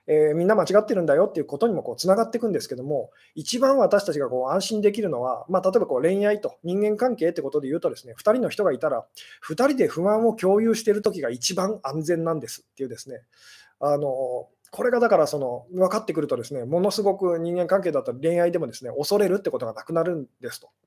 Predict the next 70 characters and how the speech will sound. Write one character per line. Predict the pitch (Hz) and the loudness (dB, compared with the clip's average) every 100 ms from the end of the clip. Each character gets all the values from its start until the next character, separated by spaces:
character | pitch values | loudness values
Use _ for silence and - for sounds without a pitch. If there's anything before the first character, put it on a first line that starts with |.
| _ - _ _ | _ -20 _ _
常 | - 311 | -2 0
に | 208 | 2
恐 | 160 151 269 | 2 4 2
れ | 294 | 2
と | 170 | 0
向 | 151 | 0
き | 247 | 2
合 | 233 | 2
う | |
っ | 196 | 0
て | 165 | -2
こ | 143 | 0
と | |
が、 | 143 127 | 0 0
恐 | 131 220 | 4 6
れ、 | 220 196 - 175 | 6 4 -4 -12
<laughs> | - - | -16 -20
そ | - 185 | -6 0
の、 | 185 185 | 2 4
な | 202 | 2
ん | |
で | 156 | -2
し | |
ょ | - | -2
う、 | |
恐 | 151 208 | 0 4
れ | 208 | 4
を、 | 170 127 - 143 | 4 2 -4 -4
あ | 151 | -2
の、 | 143 139 - _ _ _ _ _ _ - | 0 -2 -4 _ _ _ _ _ _ -8
恐 | 165 208 | -4 2
れ | 247 | 4
な | 208 | 4
い | |
た | 147 | 2
め | 180 | 0
の | 170 | -2
本 | 156 190 | -2 0
当 | |
に | 208 185 | 0 0
一 | 202 | 4
番、 | 196 190 151 - _ - | 4 4 2 -12 _ -4
あ | 170 | -2
の、 | 170 160 | 2 2
大 | 160 160 | 2 2
事 | |
な | 165 | 2
こ | 151 | 2
と | 165 | 0
な | 135 | 0
ん | |
だ | 120 | -4
な | 135 226 | -4 -4
っ | 254 | -2
て | 151 | -6
い | |
う | |
で | 120 | -6
す | - | -12
ね、 | 113 _ - | -20 _ -8
ど | 170 | -4
う | 220 | -2
で | |
し | - | -4
ょ | 143 | -10
う | |
と。 | - - | -12 -16
<laughs> | - 156 | -12 -12
あ | - | -8
の、 | 165 | -12